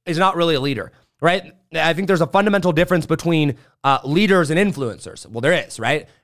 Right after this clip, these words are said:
Anybody can be an influencer. If you got a few thousand followers on Instagram, or, you know, an Instagram account with a few thousand bucks, you can blow it up.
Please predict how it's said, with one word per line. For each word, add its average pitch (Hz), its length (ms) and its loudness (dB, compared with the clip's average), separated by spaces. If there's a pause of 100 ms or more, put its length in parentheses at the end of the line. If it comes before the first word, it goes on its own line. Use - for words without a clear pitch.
(220)
Anybody 220 300 2
can 180 100 -2
be 170 80 2
an 160 60 0
influencer. 131 400 -4
If - 100 -14
you 151 60 -4
got 185 300 0
a 147 40 -8
few 196 160 -8
thousand 180 320 0
followers 170 340 2
on 156 100 0
Instagram, 160 500 0
or, 143 120 -2
you 147 100 -6
know, 131 120 -6 (200)
an 147 80 -6
Instagram 175 280 -2
account 165 240 -2
with 151 80 -10
a - 20 -12
few 170 100 -10
thousand 156 260 -2
bucks, 156 220 -2
you 147 40 -8
can 139 120 -2
blow 156 180 2
it 151 60 0
up. 196 240 2